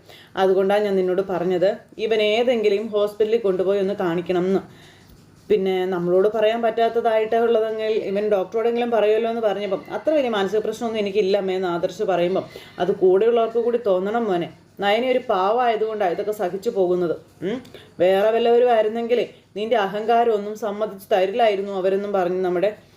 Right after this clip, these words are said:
ആദർശ് പറയുമ്പോൾ, ആദർശിനോട് ദേവയാനി പറയുമ്പോൾ, ആദർശ് ചേട്ടൻ്റെ മനസ്സിൽ എന്തൊക്കെയോ കലങ്ങി മറിയുന്നുണ്ട് അമ്മേ. ആ, കലങ്ങി മറിയുന്നുണ്ടെങ്കിലേ അത് തെളിച്ചെടുക്കുകയാണ് വേണ്ടത്,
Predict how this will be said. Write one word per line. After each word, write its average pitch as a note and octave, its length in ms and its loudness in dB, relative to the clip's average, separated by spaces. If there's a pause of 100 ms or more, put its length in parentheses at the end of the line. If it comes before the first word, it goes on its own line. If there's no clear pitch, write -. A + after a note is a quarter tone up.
(220)
ആദർശ് A3 440 0
പറയുമ്പോൾ, F#3+ 440 0 (340)
ആദർശിനോട് A3+ 520 0
ദേവയാനി G#3 420 2
പറയുമ്പോൾ, F#3+ 460 0
ആദർശ് F#3+ 280 -2
ചേട്ടൻ്റെ A3+ 260 0
മനസ്സിൽ G3+ 260 -2
എന്തൊക്കെയോ G3 300 0
കലങ്ങി G#3 360 0
മറിയുന്നുണ്ട് G3+ 480 0
അമ്മേ. E3 200 -2 (500)
ആ, - 80 -6 (180)
കലങ്ങി G3+ 400 0
മറിയുന്നുണ്ടെങ്കിലേ C4 680 2
അത് F3+ 180 -6
തെളിച്ചെടുക്കുകയാണ് C4 720 0
വേണ്ടത്, A#3 260 0